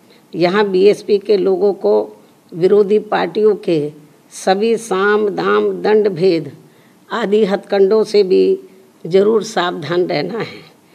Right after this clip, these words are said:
क्योंकि विरोधी पार्टियाँ एक सोची समझी रणनीति व साजिश के तहत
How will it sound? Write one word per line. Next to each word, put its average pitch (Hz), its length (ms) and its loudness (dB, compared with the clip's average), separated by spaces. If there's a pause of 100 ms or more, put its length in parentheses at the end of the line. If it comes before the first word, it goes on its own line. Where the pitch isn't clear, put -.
(300)
क्योंकि 202 360 2
विरोधी 196 440 2
पार्टियाँ 190 760 -2 (480)
एक 190 220 0
सोची 214 480 0
समझी 202 420 4
रणनीति 196 600 4 (640)
व 190 180 2
साजिश 190 500 0
के 208 200 0
तहत 190 480 -2